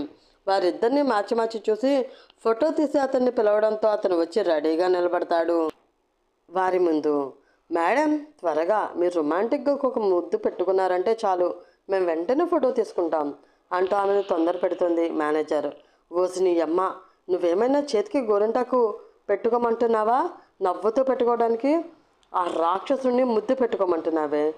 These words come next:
అది ఎంత కష్టమైన పనో నువ్వు నా ప్లేస్లో ఉంటే అర్థమవుతుంది. అయినా ఎదుటి వాళ్ళు ముద్దు పెట్టుకుంటూ చూసి ఫోటో తీసుకునే దిక్కుమాలిన ఆనందం ఏమిటే మీకు?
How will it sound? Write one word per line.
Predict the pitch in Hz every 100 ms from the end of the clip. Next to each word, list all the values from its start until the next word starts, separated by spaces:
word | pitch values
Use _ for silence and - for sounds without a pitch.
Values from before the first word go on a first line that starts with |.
| - - -
అది | 190 202 165
ఎంత | 175 214 311 294
కష్టమైన | 220 - 269 269 269
పనో | 262 220 285 302 - _ 196
నువ్వు | 214 214
నా | 294 262
ప్లేస్లో | 262 226 233 214
ఉంటే | 226 311
అర్థమవుతుంది. | 202 180 185 170 165 156 147 147 - _ _ 208
అయినా | 247 349
ఎదుటి | 262 180 226 285
వాళ్ళు | 302 311
ముద్దు | 294 269
పెట్టుకుంటూ | 277 269 262 269 269
చూసి | 269 247 240 262
ఫోటో | 233 233 233
తీసుకునే | 233 226 233 226
దిక్కుమాలిన | 226 349 - 226 233 247
ఆనందం | 214 190 208 214
ఏమిటే | 208 185 180 165
మీకు? | 160 156 156